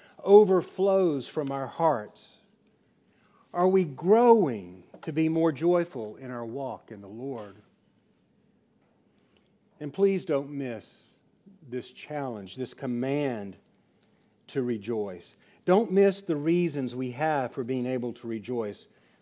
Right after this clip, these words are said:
which we will move on to shortly. And as we reflect upon this imperative,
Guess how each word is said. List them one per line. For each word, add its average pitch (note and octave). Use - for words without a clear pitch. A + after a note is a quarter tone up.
which -
we D3
will C#3
move B2
on A#2
to A2
shortly. G#2
And D#3
as F3
we F3+
reflect D#3+
upon C#3+
this B2+
imperative, C3